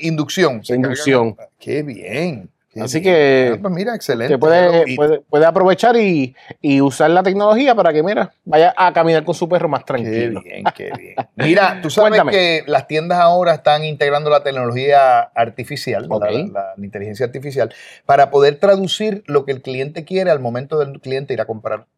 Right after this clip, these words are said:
Speaker 1: lo
Speaker 2: Qué
Speaker 1: que
Speaker 2: complicado
Speaker 1: vaya a hacer.
Speaker 2: se ha hecho eso.
Speaker 1: Pero te voy a decir cómo funciona.
Speaker 2: Cuéntame.
Speaker 1: Vamos a suponer que Julia va a su tienda favorita.
Speaker 2: Ok.
Speaker 1: Y entró Julia a la tienda favorita y vio una blusa.
Speaker 2: En Estados Unidos le pasó, no sabía cómo, como mami no me habla mucho inglés, ella le pasó eso.
Speaker 1: Que le diga yes a todo.
Speaker 2: Ajá.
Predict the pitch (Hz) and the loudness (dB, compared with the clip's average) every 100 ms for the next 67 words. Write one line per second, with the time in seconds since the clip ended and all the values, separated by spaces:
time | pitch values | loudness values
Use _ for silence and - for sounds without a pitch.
0 | _ 123 131 143 160 120 143 151 127 - | _ -6 -4 -2 -2 0 0 0 -2 -2
1 | 117 101 - 98 _ 104 98 98 98 147 | -6 -6 -8 -14 _ -14 -10 -10 -10 -10
2 | 165 165 170 120 107 90 76 _ _ _ | -12 -10 -2 -2 -2 -8 -10 _ _ _
3 | - 208 220 208 208 190 123 135 131 113 | -12 -10 -8 -4 -4 -6 -8 -8 -6 -4
4 | 107 107 101 _ _ - 117 127 117 113 | -2 -4 -8 _ _ -8 -8 -8 -8 -8
5 | 117 120 98 98 95 - - _ _ _ | -8 -8 -8 -10 -18 -20 -20 _ _ _
6 | _ 104 104 92 92 123 277 - - 120 | _ -16 -14 -10 -8 -6 -8 -12 -10 -8
7 | 110 143 143 139 135 127 120 123 123 117 | -4 0 0 0 -4 -4 -4 -8 -10 -8
8 | 117 135 147 120 107 113 104 98 101 - | -8 -8 -10 -10 -8 -6 -6 -8 -18 -20
9 | - _ 135 135 123 127 151 151 131 120 | -20 _ -2 -2 0 0 2 2 2 0
10 | 123 120 127 147 135 135 127 123 127 123 | -2 -6 -4 0 0 0 0 -2 -4 -4
11 | 110 113 113 113 123 120 117 117 113 - | -6 -4 -2 -2 -2 0 0 0 0 -4
12 | 165 143 233 185 104 104 90 - 113 - | -4 -4 -6 -6 -4 -4 -6 -8 -12 -10
13 | 120 110 120 131 95 - - _ 113 _ | -6 -4 -4 -6 -6 -18 -20 _ -20 _
14 | _ 95 87 92 117 | _ -6 -4 -4 -8